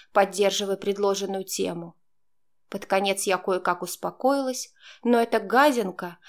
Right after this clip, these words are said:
словно зная мои больные точки, вдруг сообщила: «Кстати, мы с бабушкой обратно летели вместе с тетей Мариной.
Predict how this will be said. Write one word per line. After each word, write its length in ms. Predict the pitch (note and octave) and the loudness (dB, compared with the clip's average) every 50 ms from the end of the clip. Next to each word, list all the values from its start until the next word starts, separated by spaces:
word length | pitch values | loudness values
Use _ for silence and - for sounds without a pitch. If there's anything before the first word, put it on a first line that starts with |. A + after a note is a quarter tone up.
| - - | -20 -10
словно 440 | - - - C4 D4 C#4+ C4 C4+ C#4 | -6 0 4 4 4 6 6 6 4
зная 400 | C4 B3+ B3 B3+ C4 B3 A#3 G#3+ | 6 6 4 4 6 6 4 4
мои 180 | G3 F#3+ F#3+ F#3+ | 2 0 -2 0
больные 540 | F3 G3 G3 G3 G3 G3+ G3+ G3 F#3+ F#3+ - | 0 0 0 0 0 -2 -4 -4 -6 -8 -4
точки, 580 | - C4 D4 D4+ D4+ - - - F3+ F3 - _ | 0 0 0 0 0 -4 -6 -8 -12 -12 -16 _
вдруг 320 | - - A3 G#3 B3+ B3+ B3+ | -10 -6 -2 0 0 0 -2
сообщила: 760 | - - A#3+ G#3+ G#3+ G#3+ - - - G3 F#3 F3 F3 F3 - _ _ _ _ _ _ _ _ _ _ _ _ _ | -2 -2 -2 -2 -2 -2 -6 -6 -4 -6 -6 -8 -10 -16 -20 _ _ _ _ _ _ _ _ _ _ _ _ _
«Кстати, 720 | - - - - - D4+ D4+ D4+ D4+ D4+ - - C#4 C#4 _ - - - - - | -12 -12 -8 0 2 4 4 4 2 0 -4 -8 -10 -10 _ -18 -20 -20 -16 -6
мы 140 | - F#4+ G#4 | -2 -2 -2
с 80 | G4+ F4+ | 2 6
бабушкой 460 | C#4 D#4 D#4+ D#4 D4 - - D4 C4 | 6 6 6 6 2 2 4 4 4
обратно 440 | B3+ A#3 B3+ D#4 F#4+ G4 - D4+ D4+ | 6 6 4 4 4 4 4 4 4
летели 400 | C#4 D4 C#4+ - C#4+ C#4+ D4 C#4+ | 4 2 0 0 0 0 0 0
вместе 480 | C4 B3+ B3+ B3+ C4 C4+ - - C4+ | 0 2 2 2 2 0 -2 -4 -6
с 80 | C#4 - | -6 -2
тетей 360 | - B3 B3 B3+ B3 - B3 | 0 2 2 2 0 -2 -2
Мариной. 640 | B3 A#3+ A#3 A3 A3 G#3+ G#3+ G#3 G3+ G3+ G3+ - | 0 0 0 0 -2 -6 -8 -10 -12 -14 -16 -18